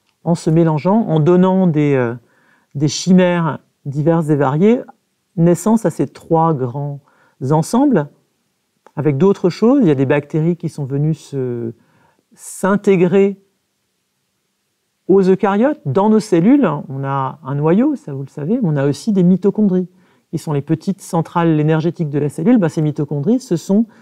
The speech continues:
euh, des, euh, des anciennes bactéries qui sont venues devenir des indo-, endosymbiontes des eucaryotes. Donc nous-mêmes, on est chimérique entre de, plusieurs branches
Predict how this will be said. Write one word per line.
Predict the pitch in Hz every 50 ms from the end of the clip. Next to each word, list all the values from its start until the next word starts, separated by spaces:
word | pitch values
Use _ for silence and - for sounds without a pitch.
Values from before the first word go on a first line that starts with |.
| _ _ _ _ _ _ -
euh, | 160 151 147 147 143 139 135
des, | 131 123 135 147 143 147
euh, | 143 127 120 113 107 110 113 107 _ _ _ _ _ _ _ _ _
des | 147 131 127
anciennes | 139 139 - - 180 190 196 190 175 - _ _ _ -
bactéries | 135 139 135 - - 208 190 185 180
qui | - 165
sont | - - 139
venues | 131 135 139 147 160 185 208 208 - _ _ _ _ _ _ _ _ _ _ _ _ -
devenir | 147 139 127 170 165 160 156 160 160 185 208 190
des | 147 147 165 151 131 156
indo-, | 151 151 156 147 170 175 175 -
endosymbiontes | 151 165 175 170 160 196 220 220 202 - 185 175 175 165 165 180 185 214 214 - - _ _ _ _ _ _ _ _ _
des | 156 147 156 165 151 160
eucaryotes. | 151 - 175 165 165 147 165 - _ _ _ _ _ _ _ _ _ _ _ _ _ _ _ -
Donc | 143 131 -
nous-mêmes, | 170 160 175 214 269 285 226
on | 180 151
est | 147 147 147 139
chimérique | - - - - 214 208 196 196 190 185 233 277 277 - - 151 147 - _ _ _ _ _
entre | - 165 175 185 185 180 - - - 151 143 143 - _ _ _ _ _ _ _ _ _ _ _
de, | 151 143 131 147 147 143 139 135 131 131 127 131 131 127 _ _ _ _ _ _ _ _ _ _ _ _ _ _ _ _ _
plusieurs | - - 208 226 196 180 202 190 170
branches | 151 147 156 190 202 240 240 - - -